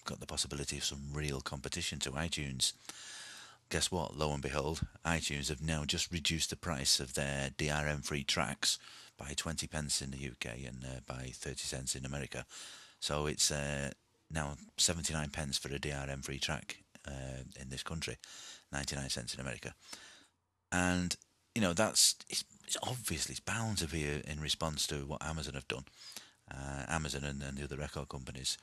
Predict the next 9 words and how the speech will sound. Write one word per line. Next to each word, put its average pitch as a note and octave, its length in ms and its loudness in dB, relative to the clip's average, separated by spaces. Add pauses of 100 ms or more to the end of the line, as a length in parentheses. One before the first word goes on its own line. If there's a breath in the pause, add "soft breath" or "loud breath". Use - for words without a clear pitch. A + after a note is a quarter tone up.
(540 loud breath)
So - 160 -2
now, F#2 260 6 (320)
uh, D#2 340 0 (100)
iTunes E2 480 2
have D2+ 240 -2
now D#2+ 280 2 (920)
reduced F#2 300 2
the F#2+ 60 0
price E2 460 6